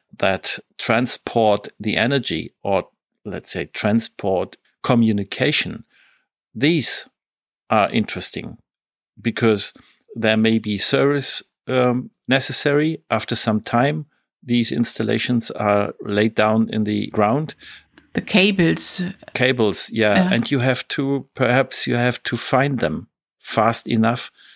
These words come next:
Speaker 1: to repair, which is, let's say, the normal case, to repair something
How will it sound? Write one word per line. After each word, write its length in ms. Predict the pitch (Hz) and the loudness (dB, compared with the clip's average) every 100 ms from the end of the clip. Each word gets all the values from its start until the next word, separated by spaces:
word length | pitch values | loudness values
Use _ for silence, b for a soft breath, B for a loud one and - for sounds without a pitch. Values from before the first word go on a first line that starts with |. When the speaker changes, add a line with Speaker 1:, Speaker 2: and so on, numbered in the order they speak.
| b _ | b _
Speaker 1:
to 340 | - 107 87 - | -2 -2 -4 -10
repair, 580 | 101 104 - 131 147 160 _ _ | -10 -6 0 2 2 -2 _ _
which 360 | 110 110 - - | -2 -2 -2 -2
is, 340 | 120 117 - 113 | 0 2 0 0
let's 240 | 110 98 | 0 0
say, 260 | - 104 104 | 0 0 2
the 140 | 98 | 0
normal 360 | 95 107 131 143 | 0 0 0 -2
case, 480 | - 135 151 - - b b - | -2 0 0 -4 -8 b b -8
to 180 | 117 - | -6 -4
repair 480 | 104 104 - 107 | -2 -2 0 0
something 640 | 107 120 117 117 127 127 | 2 2 0 0 0 0